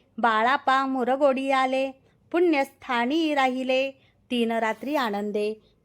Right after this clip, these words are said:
तेथे कळला वृत्तांत, अक्कलकोटी साक्षात, यतिरूपे श्री दत्त, वास्तव्य सांप्रत करिताती. परी मुड-, मुरगोडीचे विप्र,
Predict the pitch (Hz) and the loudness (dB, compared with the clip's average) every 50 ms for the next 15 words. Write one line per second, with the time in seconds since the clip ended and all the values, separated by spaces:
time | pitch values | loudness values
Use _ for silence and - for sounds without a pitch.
0 | - 254 247 240 247 294 302 285 294 - 285 277 269 269 277 269 277 269 254 226 | 0 2 2 2 4 4 4 4 4 2 2 2 2 2 2 2 0 0 0 -2
1 | 214 - 262 269 277 277 269 262 277 269 269 269 269 _ _ _ _ - 220 214 | -4 -2 -2 -2 0 -2 -2 -2 -2 -2 -2 -4 -6 _ _ _ _ -12 -12 -12
2 | _ - 302 349 330 311 - 254 262 247 262 269 277 269 - 269 208 202 392 - | _ -2 2 2 2 4 4 2 2 2 -2 -4 -4 -4 -4 -4 -4 -4 -6 -4
3 | - 269 269 262 269 269 269 269 269 262 - _ _ _ _ _ - 240 247 233 | -4 -2 -2 -2 -2 -4 -4 -4 -4 -6 -10 _ _ _ _ _ -2 0 0 0
4 | 247 294 311 311 285 269 247 269 262 269 269 277 269 - 247 302 349 330 277 294 | 2 0 0 2 2 2 2 2 2 4 4 2 2 -2 -2 0 0 2 2 0
5 | 294 - _ - 269 269 277 277 269 _ _ _ _ _ - 220 240 240 247 240 | 0 -2 _ -2 -2 -2 -2 -2 -6 _ _ _ _ _ -4 -2 0 0 0 -2
6 | - 240 233 233 240 247 240 254 240 240 233 233 254 254 262 - 311 - - 226 | 0 0 2 2 2 0 0 -2 -4 -4 -4 -2 -4 -4 0 -2 -2 0 0 0
7 | 214 214 214 196 202 196 - 208 202 208 208 _ _ _ _ _ _ _ _ - | 0 0 -4 -4 -6 -6 -8 -12 -12 -12 -14 _ _ _ _ _ _ _ _ 2
8 | - 294 302 320 302 285 302 294 269 262 247 - 262 262 269 277 285 277 269 262 | 4 4 4 6 4 4 4 6 6 6 4 4 0 0 2 2 2 2 4 4
9 | 277 262 262 269 262 247 277 269 262 247 269 262 269 269 262 262 262 269 | 4 4 4 4 -2 0 2 2 2 2 0 -4 -2 0 2 2 2 0